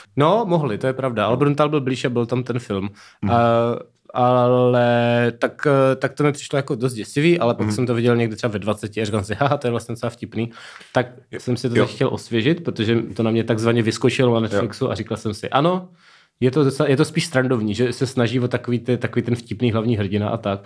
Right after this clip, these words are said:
Speaker 2: Jo.
Speaker 1: Samozřejmě je to velmi jakoby ta tradiční maskulinita, že borec, že doslova to končí tak, že borec si holku prostě od-, odveze na velbloudu, která jako
Speaker 2: Mhm.
Speaker 1: <laughs> stojí a
Speaker 2: Dobrý.
Speaker 1: prostě veze v té náručí prostě a
Speaker 2: Má deset velbloudů a devět velbloudů je cena té holky.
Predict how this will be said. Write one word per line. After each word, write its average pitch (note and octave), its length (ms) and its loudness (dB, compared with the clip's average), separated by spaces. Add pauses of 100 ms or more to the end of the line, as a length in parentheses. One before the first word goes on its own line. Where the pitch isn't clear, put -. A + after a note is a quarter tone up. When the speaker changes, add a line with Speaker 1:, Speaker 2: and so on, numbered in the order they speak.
(100)
Speaker 2:
Jo. E3+ 160 -2
Speaker 1:
Samozřejmě C3+ 300 0
je C#3+ 60 2
to C#3+ 100 -2
velmi C3 240 2
jakoby C3 280 -2
ta C3+ 100 -2
tradiční C3 400 0
maskulinita, A#2+ 520 0
že B2 100 0
borec, B2 360 0 (140)
že B2 220 4
doslova B2+ 300 2
to C3 80 -6
končí B2+ 220 -2
tak, B2 160 -2
že B2+ 100 2
borec A#2+ 460 0
si C3+ 160 0
holku B2+ 380 2
prostě B2+ 380 -2
od-, A#2 280 -4
odveze A#2+ 240 0
na B2 80 4
velbloudu, A2 480 0
která A2+ 280 -6
jako G#2+ 180 -8
Speaker 2:
Mhm. G#2 300 0
Speaker 1:
<laughs> - 0 -
stojí - 540 -10 (360)
a - 60 -20
Speaker 2:
Dobrý. - 140 2
Speaker 1:
prostě A#2 400 2
veze A2+ 240 -6 (120)
v G#2+ 60 -12
té B2 100 0
náručí A2+ 400 0
prostě A2 400 -6
a G#2+ 200 -2 (140)
Speaker 2:
Má G2 100 0
deset G2 320 2
velbloudů G#2 540 4
a - 40 4
devět G2+ 280 4
velbloudů G2 480 2
je F#2+ 80 4
cena F#2+ 340 -2
té F2+ 180 -2
holky. F2 580 -2